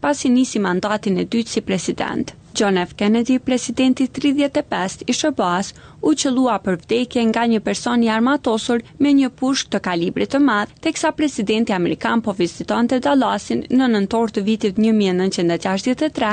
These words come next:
së bashku me zonjën e parë, Jacqueline Kennedy. Të shtënat u dëgjuan teksa autokolona e presidentit po kalonte në sheshin Dilli në qendër të Dallasit.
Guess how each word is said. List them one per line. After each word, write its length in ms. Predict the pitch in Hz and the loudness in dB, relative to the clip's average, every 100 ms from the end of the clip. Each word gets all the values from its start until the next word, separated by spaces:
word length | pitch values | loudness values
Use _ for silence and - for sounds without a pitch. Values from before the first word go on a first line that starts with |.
| 226 - | -4 -10
së 240 | - 202 170 | -4 -2 0
bashku 340 | 175 - 185 | -2 -2 0
me 80 | 170 | 0
zonjën 480 | - - 233 269 320 | 0 0 4 4 2
e 60 | |
parë, 380 | 320 208 208 - | 0 -2 -2 -4
Jacqueline 640 | 233 285 269 220 190 220 220 | -2 0 0 -2 2 0 0
Kennedy. 460 | 196 - - - 240 - - | -2 -2 -2 -2 -4 -8 -6
Të 160 | 226 - | -4 -2
shtënat 480 | 233 208 180 - | 0 0 0 -4
u 20 | 185 | -4
dëgjuan 400 | 180 247 254 247 | -2 0 2 2
teksa 380 | 262 254 262 240 - | 0 -2 -2 -2 -2
autokolona 720 | 226 247 247 269 269 294 269 | -2 -2 -2 0 2 2 2
e 80 | 196 | 0
presidentit 640 | 196 185 - 233 240 233 | -4 -6 -2 0 0 -4
po 160 | - 269 | -2 -2
kalonte 480 | 269 269 285 285 214 | 0 2 2 2 2
në 160 | 196 | 0
sheshin 480 | 196 226 226 240 220 | 0 0 0 0 2
Dilli 320 | 196 196 208 | 2 2 2
në 160 | 202 196 | 2 0
qendër 400 | - 180 175 - | -2 -2 -2 -4
të 160 | - 185 | -4 -2
Dallasit. 640 | 170 160 214 - - | 0 0 -4 -6 -8